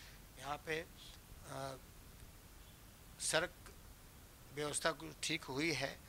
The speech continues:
उसे और safety factors उसको ले, अ, लाना ज़रूरी है। इस सड़क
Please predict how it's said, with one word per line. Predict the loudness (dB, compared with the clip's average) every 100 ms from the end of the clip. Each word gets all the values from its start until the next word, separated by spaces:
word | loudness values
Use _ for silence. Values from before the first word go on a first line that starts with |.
| -12 -10
उसे | 0 2
और | 2 8 8 10
safety | 8 6 2
factors | 2 0 0 -2 -2
उसको | -4 -4 -4 -4
ले, | -4
अ, | -4 -4 -4 -4 -6
लाना | 0 4 4
ज़रूरी | 2 -2 -2 -4
है। | -6 -6 -12 -12 -12 -14 -14 -14 -14 -12 -12 -12 -14 -12 -2
इस | 4
सड़क | 6 6